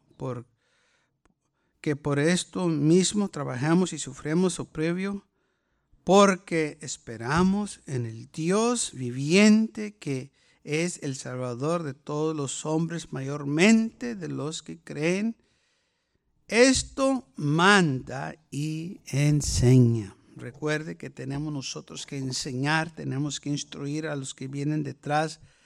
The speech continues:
de nosotros, a los jóvenes, a los niños. Eh, la Biblia nos dice que debemos de instruir al, al niño en su carrera, eh, aun cuando está pequeño,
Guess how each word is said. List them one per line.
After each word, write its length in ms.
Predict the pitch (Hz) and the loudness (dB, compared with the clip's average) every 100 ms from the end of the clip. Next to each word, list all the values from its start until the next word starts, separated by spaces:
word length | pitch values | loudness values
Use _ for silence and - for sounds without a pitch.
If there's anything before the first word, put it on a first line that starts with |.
| _ - | _ -6
de 120 | 139 | -2
nosotros, 800 | 135 - 202 214 208 226 220 - | 0 2 8 8 6 0 0 -2
a 80 | 131 | -6
los 180 | 127 - | -4 4
jóvenes, 640 | 185 214 208 220 214 - | 8 10 8 -2 -6 -8
a 80 | 139 | -12
los 240 | 131 135 | -12 -4
niños. 580 | 160 202 202 254 - - _ _ _ - | 0 2 2 -2 -4 -12 _ _ _ -14
Eh, 220 | 127 135 - - | -12 -12 -14 -12
la 100 | - | -2
Biblia 300 | 135 143 165 | 0 2 2
nos 240 | 160 135 - | 2 0 -2
dice 320 | 143 - 151 | 0 2 2
que 100 | 139 | 4
debemos 380 | 139 131 151 143 | 6 6 4 2
de 60 | |
instruir 500 | 135 - 135 135 202 | 0 -2 2 4 4
al, 380 | 247 160 131 120 | 4 2 0 -4
al 260 | - 135 120 | -2 -2 4
niño 380 | 127 160 160 160 | 6 8 6 2
en 120 | 147 | -2
su 140 | - | -8
carrera, 560 | - 131 131 151 175 - _ - - - _ - - | -10 -10 -6 -6 -6 -12 _ -20 -20 -20 _ -12 -6
eh, 220 | 135 127 | -4 -4
aun 180 | - 139 | -2 -2
cuando 240 | - 151 131 | -2 -4 -4
está 220 | - 135 | -4 -8
pequeño, 720 | - 135 165 170 165 202 254 | -12 -8 2 4 6 4 0